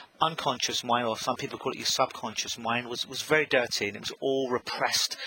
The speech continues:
sexual feelings. That's where all your problems come from, because you either want to have sex with your mum if you were a man, or you want to have sex with your dad if you were a girl, the Oedipus complex or the Electra complex, and that's where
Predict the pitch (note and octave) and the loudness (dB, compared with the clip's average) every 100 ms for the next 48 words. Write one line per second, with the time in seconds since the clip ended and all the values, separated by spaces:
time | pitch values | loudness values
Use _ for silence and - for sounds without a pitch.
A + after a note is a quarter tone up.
0 | - - - D3+ - - B2 - B2 G#2 | -2 2 2 2 0 -2 -2 0 0 0
1 | G#2 C3+ - C#3 - D3+ D3+ - B2 G#2 | 0 0 4 2 4 0 0 0 0 -2
2 | - G#2+ - G2 F#2 - - - A#2+ - | -4 -4 -4 -6 -6 -12 -12 -8 -8 -2
3 | C3 A#2 A#2+ B2 A#2 A#2 A#2+ B2 A2 - | 0 2 2 4 2 0 -4 -2 0 4
4 | D3+ D3+ - - - B2 A2 A2+ A2 A#2+ | 4 2 0 0 -2 -2 -2 -2 -4 4
5 | C#3 D#3 D#3 B2+ B2 A2 G#2+ A#2+ D3 D3+ | 4 4 0 -4 -4 -2 -4 2 2 2
6 | D3 C3+ - - - B2 A#2 A#2+ G#2 - | -2 -8 -12 -6 -2 0 0 0 2 4
7 | C#3+ C3+ - - A#2 A2 G2+ - C3+ C3 | 2 2 -2 -2 -2 -4 -6 2 4 4
8 | B2+ - A2 - G#2+ G2+ G2+ - B2+ B2+ | -2 -6 -6 -6 -6 -6 -2 2 4 4
9 | B2+ - - - A2+ - C3+ C#3 - C#3 | 2 -4 -12 -6 -4 0 0 0 -4 -4
10 | - - B2+ - C3 B2 - - G#2+ G#2+ | -2 -2 -4 0 2 2 0 -4 -2 0
11 | A2+ A2+ - - - G#2 - F#2+ F#2 - | 2 0 -4 -8 -6 -6 -4 -8 -6 -6
12 | - A#2+ C3 - - A#2 | -4 0 0 0 0 0